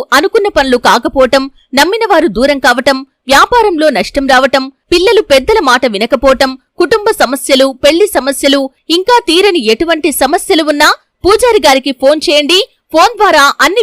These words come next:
విషయాలు జ్యోతిష్యం చెబుతారు. తీరని సమస్యలకు ప్రత్యేకమైన పూజలు అమ్మవారి ముందు చేస్తారు. ఫోన్ నంబర్ డబల్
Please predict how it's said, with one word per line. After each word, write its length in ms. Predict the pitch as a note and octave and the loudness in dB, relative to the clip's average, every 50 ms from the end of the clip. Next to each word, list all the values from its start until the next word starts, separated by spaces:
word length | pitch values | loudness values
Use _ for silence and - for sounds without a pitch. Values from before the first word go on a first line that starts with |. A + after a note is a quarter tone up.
| D4 | -2
విషయాలు 380 | C#4 - - F4 C#4+ C4+ C4+ C4+ C4+ G#3+ F3+ | -2 -4 0 0 2 2 2 0 -2 -2 0
జ్యోతిష్యం 500 | A3 A#3+ C4 - D4+ C4 - - C4+ A#3+ - | 0 0 0 0 -4 -6 -4 -6 -8 -4 -4
చెబుతారు. 380 | A3+ E3+ G3 F#3+ A#3+ A3+ A3+ - - _ _ _ F4 | -6 -6 -2 -2 0 0 0 -2 -6 _ _ _ 0
తీరని 340 | F#4 G#4+ B4 B4+ A#4+ A4+ A4 - F#4 | 2 2 2 2 0 -2 -2 -2 -2
సమస్యలకు 520 | D#4+ F#4+ A#4 - - G#4 F#4 F#4+ - G4 F#4+ - - | -2 -2 -2 0 0 0 0 2 2 0 -2 0 2
ప్రత్యేకమైన 600 | D4+ D4+ - - B4+ B4 - G#4 G#4 G4 E4+ E4 C4+ - | 0 0 2 2 0 2 2 0 -2 0 0 -2 -2 -2
పూజలు 340 | D#4 E4 D4+ D#4 G4 D4 D#4 D#4 C#4+ - B3 | -4 -4 0 0 0 2 2 -2 -2 -2 -2
అమ్మవారి 360 | C#4 F4 G#4+ A4 G#4 G4+ F#4+ D4+ C#4 | -2 0 -2 0 0 0 0 0 -2
ముందు 160 | B3+ A#3 A3 - B3 | -4 -4 -4 -4 -4
చేస్తారు. 360 | G3+ G3 - - - A3+ A#3 - - _ _ - | -4 -4 -2 -2 -2 -2 -2 -4 -8 _ _ 0
ఫోన్ 200 | F#4+ G4+ B4 C5 B4 | 2 2 2 2 -2
నంబర్ 280 | A4 F#4 E4 E4+ D#4+ D4+ - _ A3+ A3 | -2 0 2 2 0 0 -2 _ -2 -2
డబల్ 260 | D4 F4+ B4+ B4 A4+ | 0 2 2 2 2